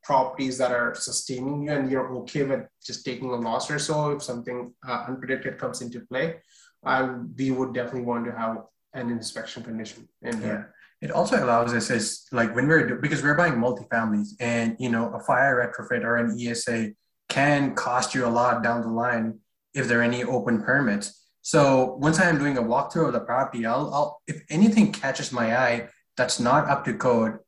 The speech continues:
Speaker 2: we, we all, in our checklist, we have, like, call the fire department of the city and ensure there are no open work permits, because, you know, we don't want it to come and bite it, you know what, uh, at a later date, and then we're stuck with, like, thousand dollars in bills just to make it up to code. So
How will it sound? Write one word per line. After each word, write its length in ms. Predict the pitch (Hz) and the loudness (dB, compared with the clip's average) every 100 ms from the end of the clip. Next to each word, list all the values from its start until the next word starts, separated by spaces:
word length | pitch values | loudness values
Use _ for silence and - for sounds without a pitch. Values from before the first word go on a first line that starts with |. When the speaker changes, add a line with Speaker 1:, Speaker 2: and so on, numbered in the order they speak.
| _ | _
Speaker 2:
we, 140 | 139 135 | -2 0
we 140 | 135 | 2
all, 180 | 131 151 | 4 2
in 460 | 127 127 - - | 0 -2 -6 -2
our 140 | 127 147 | 0 0
checklist, 380 | 156 151 135 131 | -2 -2 -2 2
we 80 | |
have, 180 | 127 113 | 2 2
like, 140 | 110 104 | -2 -4
call 240 | 135 139 | 0 0
the 80 | 135 | 0
fire 260 | 131 123 120 | 2 2 2
department 380 | 104 123 120 123 | 0 0 0 -4
of 100 | 113 | -4
the 60 | |
city 400 | - 117 113 113 - - - | -4 -2 -2 -4 -10 -16 -6
and 160 | 120 | -2
ensure 340 | 110 110 127 120 | 0 0 2 4
there 140 | 117 | 4
are 60 | 110 | 2
no 260 | 110 113 | 2 0
open 340 | 123 120 113 107 | -2 -4 -2 0
work 240 | 110 - | -2 -2
permits, 320 | 113 107 107 | 2 2 2
because, 500 | 113 107 113 - - _ _ | -2 -6 -6 -6 -10 _ _
you 80 | 120 | 0
know, 120 | 117 | 2
we 140 | 110 120 | 2 2
don't 200 | 131 135 | 4 4
want 140 | 127 | 4
it 80 | 117 | 2
to 60 | |
come 180 | - 127 | 0 0
and 100 | 123 | 2
bite 200 | 117 113 | 0 0
it, 160 | 113 104 | -2 -6
you 120 | 123 | -6
know 120 | 120 117 | -2 2
what, 360 | 113 110 104 - | 2 2 -2 -6
uh, 40 | 117 | -2
at 280 | 110 123 | 0 0
a 80 | 120 | 0
later 360 | 117 117 110 113 | 0 -2 0 -2
date, 360 | 107 107 107 - _ _ | -2 -4 -6 -12 _ _
and 160 | 123 120 | 0 2
then 140 | 117 | 2
we're 120 | 117 | 0
stuck 260 | 113 - - | 0 0 0
with, 140 | 117 | -2
like, 240 | 107 104 104 - _ _ | 0 -2 -4 -10 _ _
thousand 300 | - 117 110 | 0 2 2
dollars 300 | 110 107 110 | 2 2 2
in 140 | 107 107 | 0 0
bills 340 | 110 107 107 | 0 0 -2
just 220 | 120 110 - | -4 -6 -2
to 280 | 113 107 107 _ _ | 0 0 -4 _ _
make 280 | 120 123 120 | -2 0 0
it 120 | 110 | -2
up 160 | 120 - | -2 -2
to 100 | 110 | -2
code. 300 | 120 107 104 | 2 2 2
So 360 | 127 117 117 | 2 2 0